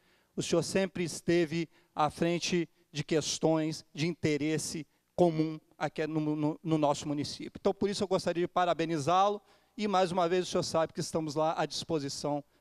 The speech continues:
para sempre atendê-lo. Gostaria de parabenizar a comunidade de Alto Oeba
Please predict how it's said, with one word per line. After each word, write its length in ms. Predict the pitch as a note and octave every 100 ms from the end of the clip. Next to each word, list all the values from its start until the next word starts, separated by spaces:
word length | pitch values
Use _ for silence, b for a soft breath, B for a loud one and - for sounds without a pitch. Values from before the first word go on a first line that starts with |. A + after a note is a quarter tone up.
| _ -
para 100 | C3+
sempre 240 | D3 D3+
atendê-lo. 500 | F3 C3+ A#2 - E3 _ _ _ _ _ _ _ _ _ _ _ _ _ _ _ _ _ _ _ -
Gostaria 360 | A#3 C#4 D4
de 80 | C4
parabenizar 680 | C#4+ C#4 B3+ B3+ B3 F3 A#3+
a 40 |
comunidade 540 | - B3 B3 G#3 A#3 A3
de 60 |
Alto 180 | A#3+ -
Oeba 480 | A3 A3 G3 D#3